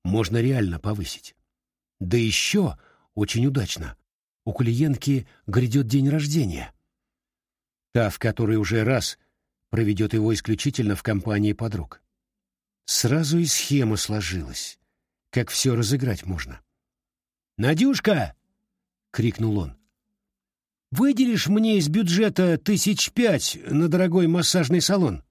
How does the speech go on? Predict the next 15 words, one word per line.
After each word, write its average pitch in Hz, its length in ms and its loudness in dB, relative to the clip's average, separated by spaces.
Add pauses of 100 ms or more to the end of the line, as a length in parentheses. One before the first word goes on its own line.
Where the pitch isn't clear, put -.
(360)
"Это 175 320 0
для 156 280 2
Кайроса 175 640 2
твоего", — 95 640 -2 (480)
она 104 220 0
усмехнулась. 95 760 -8 (300)
"Ты 247 140 -2
в 160 60 -4
своём 202 500 2
репертуаре 160 840 2 (640)
гедонист 143 760 2
Полуянов". 123 800 2 (3500)
Первое 151 480 2
дело 120 380 0
Димы. 82 440 -4